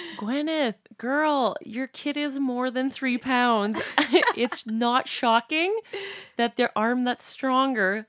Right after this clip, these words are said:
lifts more than three pounds. Think about it. I have a grocery bag that weighs more than three pounds.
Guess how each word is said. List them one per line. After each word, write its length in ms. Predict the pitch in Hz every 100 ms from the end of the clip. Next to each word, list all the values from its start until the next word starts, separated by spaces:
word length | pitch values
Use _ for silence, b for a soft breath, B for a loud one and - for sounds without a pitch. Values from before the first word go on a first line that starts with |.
| -
lifts 420 | 208 226 240 -
more 260 | 233 214 220
than 200 | 208 240
three 280 | 311 233 226
pounds. 500 | 285 226 185 135 453 - _ B B B B
Think 160 | 330 453
about 220 | 403 220
it. 120 | 165 - 226
I 100 | 285
have 80 | 403
a 60 | 320
grocery 480 | 180 196 - 320 247
bag 440 | 151 143 135 170 _ 202
that 160 | 220
weighs 340 | 208 214 208 190
more 320 | 202 214 240
than 160 | 233
three 200 | 220 220
pounds. 440 | 214 180 - -